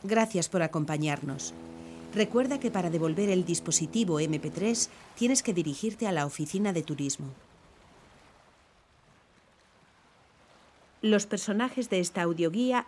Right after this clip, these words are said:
han sido interpretados por orden de aparición por Patricia de Lorenzo, Jesús Ron,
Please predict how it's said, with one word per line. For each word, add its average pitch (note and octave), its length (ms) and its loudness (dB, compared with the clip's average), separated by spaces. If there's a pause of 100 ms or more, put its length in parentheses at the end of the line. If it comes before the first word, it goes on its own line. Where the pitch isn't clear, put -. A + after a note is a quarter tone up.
han A#3 180 4
sido G#3 300 0
interpretados F3 800 0
por E3+ 220 0
orden E3+ 320 0
de C#3+ 80 0
aparición G#3 640 0 (760)
por D#3+ 320 0
Patricia G3+ 640 0
de E3+ 100 2
Lorenzo, F#3+ 560 -2 (500)
Jesús F3+ 460 0
Ron, F#3 340 0